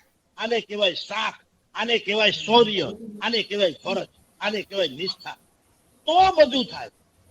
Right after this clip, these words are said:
તમારે ત્યાં ત્રણ જણા જુનાગઢમાં ત્રણસો વેપારી પાસેથી કરોડો રૂપિયાની ખંડણી જી એસ ટી ના નામે ઉઘરાવે,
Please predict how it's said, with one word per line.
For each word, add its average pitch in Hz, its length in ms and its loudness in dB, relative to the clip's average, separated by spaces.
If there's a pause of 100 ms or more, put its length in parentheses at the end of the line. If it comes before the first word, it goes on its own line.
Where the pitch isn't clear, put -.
(200)
તમારે 277 400 6
ત્યાં 285 260 0
ત્રણ 254 420 0
જણા 262 280 0
જુનાગઢમાં 247 640 0
ત્રણસો 262 640 0
વેપારી 254 400 2
પાસેથી 254 500 -2
કરોડો 277 520 6
રૂપિયાની 277 720 4
ખંડણી 294 520 0
જી 196 180 -2
એસ 285 260 10
ટી 269 80 -8
ના 262 120 -4
નામે 254 220 -2
ઉઘરાવે, 247 640 4